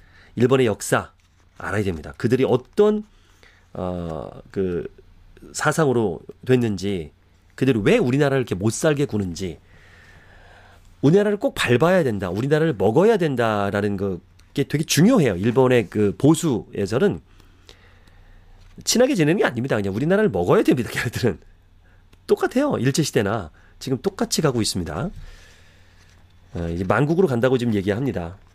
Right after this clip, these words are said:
지금, 어, 호사카 유지님은 지금 일본이 만국으로 가고 있다.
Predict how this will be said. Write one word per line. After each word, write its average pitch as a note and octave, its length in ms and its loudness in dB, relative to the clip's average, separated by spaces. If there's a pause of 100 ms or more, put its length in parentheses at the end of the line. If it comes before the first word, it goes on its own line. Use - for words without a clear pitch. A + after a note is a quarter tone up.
(180)
지금, G2 320 0 (540)
어, E2+ 260 -6 (120)
호사카 C#3+ 480 0 (440)
유지님은 A2 640 2
지금 A2 160 0
일본이 B2 300 2
만국으로 C#3 440 -2
가고 G#2 240 -4
있다. F#2+ 460 -6